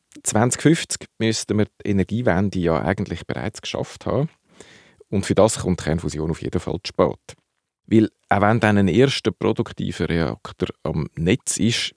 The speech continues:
deckt das ja nicht unseren ganzen Energiebedarf. Und auch beim Preis gibt's noch Fragezeichen, weil der technische Aufwand ist ja aus heutiger Sicht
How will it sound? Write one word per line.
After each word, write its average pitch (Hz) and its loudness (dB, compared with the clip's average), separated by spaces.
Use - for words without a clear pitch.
deckt - -4
das - -8
ja 87 -4
nicht 107 -4
unseren 98 -2
ganzen 95 -2
Energiebedarf. 92 0
Und 101 2
auch 98 4
beim 95 4
Preis 127 2
gibt's - -4
noch 131 2
Fragezeichen, 110 2
weil 92 -2
der 85 -2
technische - -2
Aufwand 110 -4
ist - -8
ja - -2
aus - -6
heutiger - -8
Sicht - -10